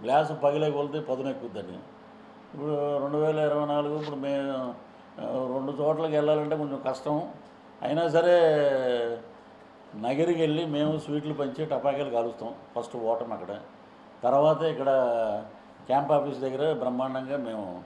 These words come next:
ఆ, తాడేపల్లి క్యాంప్ ఆఫీస్ దగ్గర ఎప్పుడైతే, ఆ, అక్కడ కాలుస్తాం. మా, ఒకటేనండి, తిరుపతిలో జనం బయటకు వచ్చి,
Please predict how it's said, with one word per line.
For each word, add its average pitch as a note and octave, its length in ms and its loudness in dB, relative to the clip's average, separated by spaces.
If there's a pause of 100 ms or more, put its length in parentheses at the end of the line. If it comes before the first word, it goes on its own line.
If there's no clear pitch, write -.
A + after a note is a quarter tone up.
(600)
ఆ, G#2+ 140 -4
తాడేపల్లి A#2+ 460 4
క్యాంప్ A#2 280 0
ఆఫీస్ A2 180 -2
దగ్గర A#2 240 0
ఎప్పుడైతే, A#2+ 840 -2 (600)
ఆ, A2 280 0
అక్కడ A2+ 220 0
కాలుస్తాం. G2+ 480 -2 (120)
మా, C3+ 320 -6 (460)
ఒకటేనండి, F#3 680 2
తిరుపతిలో F#3 760 0
జనం C#3+ 560 -2
బయటకు C#3+ 320 -4
వచ్చి, D3+ 320 -8